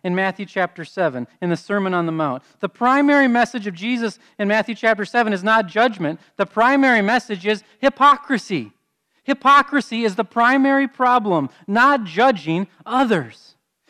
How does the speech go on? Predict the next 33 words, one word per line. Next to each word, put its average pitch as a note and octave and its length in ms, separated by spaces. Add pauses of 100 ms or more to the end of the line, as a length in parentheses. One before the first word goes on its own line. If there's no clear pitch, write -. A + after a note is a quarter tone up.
In A#3+ 120
Matthew C4+ 280
chapter C4 340
seven, A3+ 380 (160)
Jesus B3 420
is G#3+ 80
continuing C4+ 560
the A3+ 80
Sermon B3 340
on A3 140
the G#3 60
Mount G#3 340 (160)
where G#3 140
he's G3 120
kind C4 280
of A3+ 80
had A3+ 180
the G3+ 80
following G#3+ 540
formula, F#3 640 (180)
where A3 200
he G3+ 120
said, A3 380 (180)
"Hey, A#3+ 300 (500)
this B3+ 160
is C#4 140
the B3 80
way A#3+ 160
it G3 80
happens A3 440
in A3+ 100
the G#3+ 100
world, E3 520